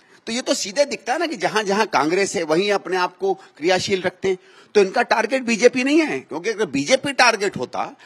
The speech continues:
तो जहां बीजेपी ताकतवर है वहां जाके लड़ते हैं ना, वहां तो केवल कांग्रेस लड़ रही है ना, और तो कोई पार्टी लड़ नहीं रही है। भले लोग हमें वोट देना दें, हम अपनी तरफ से तो क्रियाशील है ना उन, उन राज्यों में। तो ये तो बात को दिखा देता है कि इनकी बड़ी राजनीति क्या है।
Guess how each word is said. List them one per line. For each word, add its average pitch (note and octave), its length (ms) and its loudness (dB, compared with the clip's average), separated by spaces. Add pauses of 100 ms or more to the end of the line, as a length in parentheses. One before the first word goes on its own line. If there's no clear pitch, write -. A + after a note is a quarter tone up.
(140)
तो E3+ 80 -2
जहां F3+ 220 4
बीजेपी D#3+ 560 2 (420)
ताकतवर E3 580 0
है F3+ 60 2
वहां D#3+ 240 6
जाके A#3+ 240 6
लड़ते D3+ 240 -2
हैं A#3 80 -4
ना, D4 120 -6 (320)
वहां F3 120 6
तो B3+ 120 2
केवल C#4+ 240 6
कांग्रेस G#3+ 400 4
लड़ C3+ 100 -2
रही A2+ 180 -8
है C4 60 -10
ना, D#4 100 -8 (160)
और B2+ 140 -2
तो F#3 100 -6
कोई F#3 120 0
पार्टी F3+ 280 -2
लड़ A3 160 0
नहीं D4 140 0
रही A#3+ 100 -12
है। G#3 100 -10 (280)
भले - 200 0
लोग F#3+ 340 4
हमें B3+ 180 8
वोट C4 240 8
देना B3+ 260 2
दें, F3+ 200 -2 (300)
हम D#3 100 6
अपनी A3 220 2
तरफ B3 200 2
से B3 120 -4
तो B3 100 0
क्रियाशील F#3 520 2
है F#3 80 4
ना C#4 80 -2
उन, B3+ 160 -4
उन E3 240 -4
राज्यों A#2+ 340 0
में। F#2 140 -18 (440)
तो G#3 60 -4
ये G3 140 -2
तो - 120 0
बात A3 220 0
को A#3+ 100 -4
दिखा F3 300 -2
देता D3 300 -2
है G3 100 -4
कि G#3 140 -14
इनकी F3+ 260 -14
बड़ी D3 260 -6
राजनीति A#2+ 440 -6
क्या F#2 180 -14
है। F2 140 -20